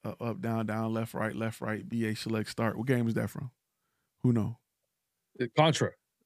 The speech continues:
Speaker 1: Thank you. My man. That's my boy, D N C.
Speaker 2: Got you, bro. I got you, bro.
Speaker 1: I seen, I seen, uh, I seen Carlos, uh,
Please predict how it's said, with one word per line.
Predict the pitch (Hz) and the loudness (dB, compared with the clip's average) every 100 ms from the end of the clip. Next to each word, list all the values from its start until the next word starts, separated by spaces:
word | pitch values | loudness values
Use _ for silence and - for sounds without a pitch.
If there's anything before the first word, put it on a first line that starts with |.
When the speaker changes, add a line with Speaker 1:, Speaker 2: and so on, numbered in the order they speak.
| - | 8
Speaker 1:
Thank | 135 147 - | 10 10 4
you. | - _ _ _ _ _ _ _ _ 104 | -14 _ _ _ _ _ _ _ _ -6
My | 131 151 | 0 2
man. | 151 143 76 - | 2 2 -2 -8
That's | - 165 208 | -4 -4 -2
my | 139 | -2
boy, | 139 131 113 85 | -2 -2 -2 -4
D | - 147 143 | -2 2 4
N | 147 | 4
C. | 143 135 110 | 2 0 2
Speaker 2:
Got | 95 - | 0 -2
you, | |
bro. | 82 76 - _ _ _ | -8 -8 -10 _ _ _
I | 117 | 0
got | 113 104 - | 2 0 -2
you, | - | -16
bro. | - - - - - | -20 -20 -20 -20 -6
Speaker 1:
I | 151 | -4
seen, | - 135 127 - | 0 2 0 -2
I | |
seen, | 175 - 139 131 | -4 0 2 2
uh, | 131 135 131 - | 2 2 2 0
I | - | -4
seen | - 143 | -2 -2
Carlos, | 139 175 165 143 135 131 | -2 0 2 2 0 -2
uh, | - 135 135 131 127 | -2 0 2 0 0